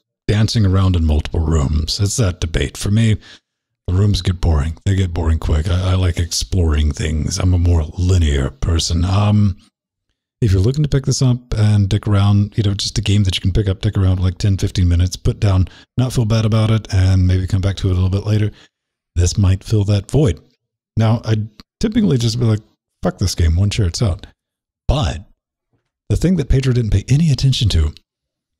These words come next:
the second you start combat,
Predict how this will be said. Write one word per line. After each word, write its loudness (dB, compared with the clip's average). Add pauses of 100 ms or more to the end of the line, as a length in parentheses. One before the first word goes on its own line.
(300)
the 0
second -2
you 2
start -2 (1040)
combat, 0